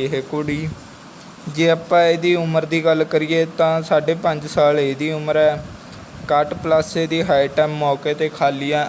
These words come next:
ਅੰਦਰ ਦੀ ਬਿਲਕੁਲ ਸਾਫ਼ ਹੈ, ਮਾਲਕ ਵੀਰਾਂ ਦੀ ਫੁੱਲ ਗਾਰੰਟੀ ਹੈ, ਤੁਸੀਂ ਕੋਈ ਮਰਜ਼ੀ ਡਾਕਟਰ ਤੋਂ ਚੈੱਕ ਕਰਵਾ ਸਕਦੇ ਹੋ। ਬਾਕੀ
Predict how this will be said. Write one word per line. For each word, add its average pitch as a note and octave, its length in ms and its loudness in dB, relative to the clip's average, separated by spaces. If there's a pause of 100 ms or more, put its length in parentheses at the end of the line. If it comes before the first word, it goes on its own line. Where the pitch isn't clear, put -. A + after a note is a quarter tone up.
ਅੰਦਰ C#3 260 -6
ਦੀ C#3+ 120 -4
ਬਿਲਕੁਲ C#3+ 440 0
ਸਾਫ਼ C3 400 2
ਹੈ, C#3+ 60 -2
ਮਾਲਕ C#3 400 -2
ਵੀਰਾਂ C#3 260 0
ਦੀ C#3+ 100 -4
ਫੁੱਲ C3+ 280 -2
ਗਾਰੰਟੀ C3+ 460 -2
ਹੈ, C#3+ 60 4
ਤੁਸੀਂ C#3+ 300 -6
ਕੋਈ C3+ 200 -6
ਮਰਜ਼ੀ C3+ 360 -2
ਡਾਕਟਰ C3 380 0
ਤੋਂ D3 160 -6
ਚੈੱਕ C#3 320 -4
ਕਰਵਾ B2+ 440 2
ਸਕਦੇ B2+ 380 -4
ਹੋ। D3 200 -2 (720)
ਬਾਕੀ D#3+ 580 2